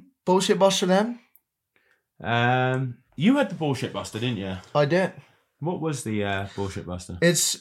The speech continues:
Speaker 1: calling yourself a cyclist when you
Speaker 2: Oh.
Speaker 1: always ride indoors, or
Speaker 2: Yeah.
Speaker 1: like ninety-nine percent of the
Speaker 2: That
Speaker 1: time
Speaker 2: is
Speaker 1: indoors.
Speaker 2: definitely. And actually, I saw a couple of things. Now you mention this. So first of all,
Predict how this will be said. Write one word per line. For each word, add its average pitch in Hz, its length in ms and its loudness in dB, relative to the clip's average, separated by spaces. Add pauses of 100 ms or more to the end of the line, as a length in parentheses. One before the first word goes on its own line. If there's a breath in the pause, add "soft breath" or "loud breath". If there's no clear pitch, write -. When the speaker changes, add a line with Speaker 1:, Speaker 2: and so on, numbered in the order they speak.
Speaker 1:
calling 190 360 4
yourself 175 460 4
a - 60 -4
cyclist 151 680 2
when 147 120 0
you 135 100 2
Speaker 2:
Oh. - 60 -6
Speaker 1:
always 156 800 6
ride 139 320 4
indoors, 131 720 0
or 110 100 2
Speaker 2:
Yeah. 135 260 6
Speaker 1:
like 135 200 0
ninety-nine 135 480 2
percent 127 260 -2
of 123 60 -4
the 127 60 -6
Speaker 2:
That 123 60 -8
Speaker 1:
time 127 200 4
Speaker 2:
is 117 120 -2
Speaker 1:
indoors. 131 140 4
Speaker 2:
definitely. 110 340 0
And 147 220 0
actually, 180 420 0
I 143 160 -2
saw 151 220 0
a 127 60 0
couple - 280 -2
of 117 60 -6
things. 120 240 -2
Now 117 100 -4
you 135 120 -2
mention 131 300 -2
this. 90 220 -8 (320)
So 113 340 2 (340)
first 160 300 2
of 120 100 -4
all, 110 380 -2